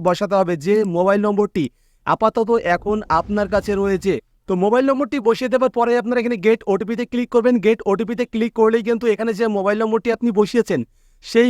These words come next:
মোবাইলে একটি ওটিপি চলে যাবে এবং সেই ওটিপি আপনাকে এখানে ইনপুট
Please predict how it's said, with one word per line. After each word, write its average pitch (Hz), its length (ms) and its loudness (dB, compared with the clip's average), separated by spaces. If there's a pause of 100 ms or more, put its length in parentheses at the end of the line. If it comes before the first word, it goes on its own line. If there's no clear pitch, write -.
(160)
মোবাইলে 226 420 2
একটি 247 140 -4 (160)
ওটিপি 214 300 0 (100)
চলে 208 220 4
যাবে 214 200 4
এবং 240 100 2 (120)
সেই 233 140 2 (120)
ওটিপি 220 360 0
আপনাকে 208 280 -2
এখানে 220 180 0 (140)
ইনপুট 220 300 -2